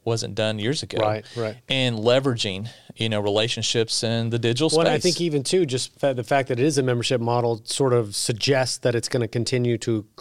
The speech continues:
Speaker 2: evolve, right?
Speaker 1: Oh.
Speaker 2: You're constantly building out these
Speaker 1: Constant.
Speaker 2: libraries,
Speaker 1: More
Speaker 2: right? So,
Speaker 1: content,
Speaker 2: so it'll
Speaker 1: more va-,
Speaker 2: always
Speaker 1: more
Speaker 2: stay
Speaker 1: value.
Speaker 2: relevant. Yeah,
Speaker 1: It'll,
Speaker 2: more
Speaker 1: it'll stay
Speaker 2: value, yeah.
Speaker 1: more value, and hopefully adding different ways to interface with the consumer in a way that I don't even foresee today, but the platform and the brand is there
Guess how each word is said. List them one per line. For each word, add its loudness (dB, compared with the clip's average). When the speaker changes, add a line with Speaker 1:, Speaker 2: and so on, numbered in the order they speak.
Speaker 2:
evolve, 0
right? 4
Speaker 1:
Oh. 0
Speaker 2:
You're 2
constantly 0
building 4
out 2
these 2
Speaker 1:
Constant. 4
Speaker 2:
libraries, 4
Speaker 1:
More 8
Speaker 2:
right? 6
So, 4
Speaker 1:
content, 0
Speaker 2:
so 6
it'll 8
Speaker 1:
more 6
va-, 2
Speaker 2:
always 8
Speaker 1:
more 6
Speaker 2:
stay -
Speaker 1:
value. 4
Speaker 2:
relevant. 2
Yeah, 6
Speaker 1:
It'll, 8
Speaker 2:
more 4
Speaker 1:
it'll 8
stay 6
Speaker 2:
value, 4
yeah. 2
Speaker 1:
more 4
value, 2
and 2
hopefully 2
adding 2
different -2
ways 2
to 2
interface 2
with -2
the 2
consumer 0
in -2
a 0
way 4
that 0
I 0
don't 0
even 0
foresee -2
today, 2
but 0
the 0
platform 0
and 0
the -4
brand 0
is -4
there 2